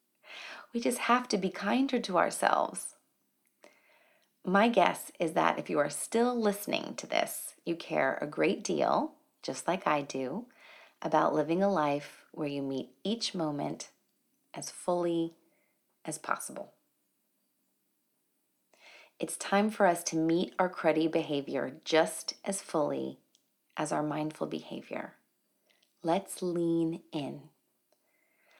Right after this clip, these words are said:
Let's find some humor in our foibles.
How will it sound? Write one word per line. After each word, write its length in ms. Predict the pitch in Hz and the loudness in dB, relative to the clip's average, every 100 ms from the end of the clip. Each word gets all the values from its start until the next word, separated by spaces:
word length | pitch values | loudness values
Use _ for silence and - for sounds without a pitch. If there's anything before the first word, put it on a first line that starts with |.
| _ - | _ -2
Let's 280 | 160 156 - | -2 -2 -6
find 400 | - 160 170 165 | -2 0 2 0
some 180 | 185 | -2
humor 600 | 175 - 196 196 202 202 196 | -2 -2 0 2 4 4 2
in 160 | - | 2
our 160 | 165 165 | 2 2
foibles. 800 | - 160 151 143 139 - - | 2 4 6 4 0 -8 -12